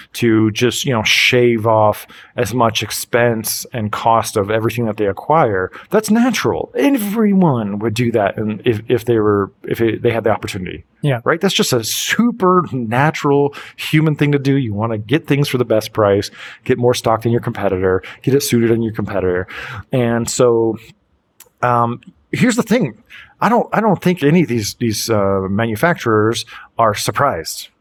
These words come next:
Speaker 1: right? Like,
Speaker 2: Yeah.
Speaker 1: they got a huge investment. Like, what are you gonna do with tens of millions of dollars? You know, you gotta do, <laughs> you gotta do something. And, uh, this is, this is not a surprise, and it's, but it is, like, um,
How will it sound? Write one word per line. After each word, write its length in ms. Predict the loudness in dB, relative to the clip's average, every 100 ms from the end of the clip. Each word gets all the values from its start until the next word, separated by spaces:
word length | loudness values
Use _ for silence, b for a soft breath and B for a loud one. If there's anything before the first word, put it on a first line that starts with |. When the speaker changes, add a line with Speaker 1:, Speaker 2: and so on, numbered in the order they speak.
| _ -2
Speaker 1:
right? 320 | 2 2 0
Like, 100 | -2
Speaker 2:
Yeah. 60 | 0
Speaker 1:
they 60 | 2
got 140 | 2
a 40 | 2
huge 240 | 0 0
investment. 600 | 0 0 0 -2 -4 -2
Like, 180 | -4 0
what 160 | 0 2
are 40 |
you 80 | 2
gonna 120 | 0
do 240 | 2 2
with 160 | 2 -2
tens 240 | -4 -4
of 60 | -2
millions 280 | -2 -2 -2
of 60 |
dollars? 460 | 0 0 0 -6 -12 B B B B _
You 160 | -2 2
know, 200 | 2 0
you 120 | 0
gotta 180 | 0 2
do, 120 | -2
<laughs> 420 | -2 -8 -12 -14
you 140 | -6 0
gotta 180 | 2
do 140 | 2 0
something. 680 | 0 -2 -2 0 0 0 -6 B B B B -4
And, 960 | 0 0 2 0 0 -2 -6 -8 -12 B B B -6
uh, 40 | -6 -6 _ _ _ _ _ _ _ -2
this 200 | 0 0
is, 260 | -4 -6 -4
this 200 | -2 0
is 100 | 0
not 220 | 2 2
a 40 |
surprise, 840 | 0 -4 -2 2 2 2 0 -4 -8
and 180 | -6 -4
it's, 200 | -4 -6
but 180 | -2 0
it 120 | 4
is, 280 | 4 2 0
like, 360 | -2 -2 -4 -6
um, 440 | -4 -4 -6